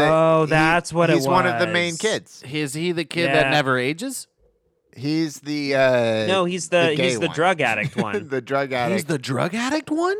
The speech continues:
Speaker 2: Yeah, he's fake
Speaker 1: Yeah.
Speaker 2: Ezra, he's fake Ezra Miller, but he's actually
Speaker 1: Yeah.
Speaker 2: more of an Ezra Miller than
Speaker 3: Wow, I need to watch Umbrella Academy.
Speaker 2: I
Speaker 1: Yeah,
Speaker 2: like him a
Speaker 1: that's
Speaker 2: lot
Speaker 1: where I
Speaker 2: as an,
Speaker 1: recognize
Speaker 2: I
Speaker 1: him.
Speaker 2: like him a lot as an actor. I think that he's good, and I always confuse him with fucking Ezra Miller.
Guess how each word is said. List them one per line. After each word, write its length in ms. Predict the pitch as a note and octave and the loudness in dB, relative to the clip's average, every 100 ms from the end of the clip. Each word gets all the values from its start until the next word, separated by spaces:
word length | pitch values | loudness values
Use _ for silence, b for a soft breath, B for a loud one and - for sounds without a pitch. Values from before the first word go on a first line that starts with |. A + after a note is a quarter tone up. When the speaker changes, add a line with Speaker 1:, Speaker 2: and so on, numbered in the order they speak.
| A4 | -2
Speaker 2:
Yeah, 220 | G#3+ B3 | 0 2
he's 280 | A#2+ F3 D#3 | 0 -2 -2
fake 300 | - F#3 F3 | 0 0 2
Speaker 1:
Yeah. 280 | E3 E3+ D#3 | 2 4 2
Speaker 2:
Ezra, 120 | D#3 | -2
he's 240 | C3+ D#3+ D3 | -4 -4 -2
fake 260 | E3 D#3+ | -2 2
Ezra 260 | D#3+ D#3 C#3+ | 2 2 2
Miller, 380 | C#3 E3 A#2 G#2+ | 2 4 2 2
but 260 | B2 B2 | -2 -2
he's 200 | B2+ C3+ | -4 -4
actually 440 | C#3+ F#3 - D3 C3 | -2 -4 -4 -6 -4
Speaker 1:
Yeah. 220 | C3 C3 | 0 2
Speaker 2:
more 120 | E3+ | 4
of 100 | D3 | 4
an 80 | C3+ | 0
Ezra 220 | C3 A#2 | -2 -2
Miller 340 | B2 B2+ B2+ A#2+ | -2 0 2 0
than 400 | G#2 A#2+ A#2+ G#2+ | 0 -2 -2 -4
Speaker 3:
Wow, 240 | F#2+ G2+ | -4 -4
I 100 | G#2 | -4
need 100 | B2+ | -4
to 80 | A#2+ | -6
watch 220 | G#2 G#2 | -6 -6
Umbrella 380 | A#2+ A#2 D3+ A3 | -8 -8 -8 -8
Academy. 500 | - - B2+ - A#2 _ _ _ _ _ _ _ _ _ - | -10 -14 -18 -18 -20 _ _ _ _ _ _ _ _ _ 0
Speaker 2:
I 100 | G#3+ | 4
Speaker 1:
Yeah, 80 | C4+ | 6
Speaker 2:
like 180 | G#3+ | 4
him 160 | G#3+ F3+ | 2 2
a 40 | |
Speaker 1:
that's 80 | B2+ | 4
Speaker 2:
lot 180 | C#3 D3 | 6 6
Speaker 1:
where 80 | C3 | 4
I 120 | B2+ | 2
Speaker 2:
as 80 | C3+ | 0
an, 100 | C3 | -2
Speaker 1:
recognize 160 | G#2 F#2 | -8 -4
Speaker 2:
I 100 | D#3 | 0
Speaker 1:
him. 60 | A#3+ | 0
Speaker 2:
like 180 | A#3+ | 0
him 80 | G#3+ | -2
a 60 | F3 | 2
lot 220 | D#3+ E3 | 2 2
as 220 | B2 C3 | 0 -2
an 80 | B2 | -2
actor. 280 | G2+ B2+ C#3 | -4 -2 0
I 80 | C3 | 0
think 240 | D#3+ D#3 | -4 -2
that 140 | C#3+ | -2
he's 180 | B2 A2 | 0 -4
good, 200 | B2+ C#3+ | 0 0
and 180 | D#3+ C3 | 0 0
I 160 | C3+ C3+ | 0 2
always 420 | B2 D3 E3 D3+ | 2 2 2 -2
confuse 500 | - D3+ D3+ F#3+ G3+ | -6 -8 -8 -8 -6
him 420 | C#3 C#3 D#3+ C#3+ | -4 -4 -8 -10
with 240 | C3+ D3+ - | -4 -4 -2
fucking 580 | D#3+ D#3 F3+ E3 E3+ | -2 -2 -4 -8 -10
Ezra 320 | - E3 D#3 E3+ | 0 0 2 -2
Miller. 380 | F#3 F#3 F#2+ | -2 -2 -6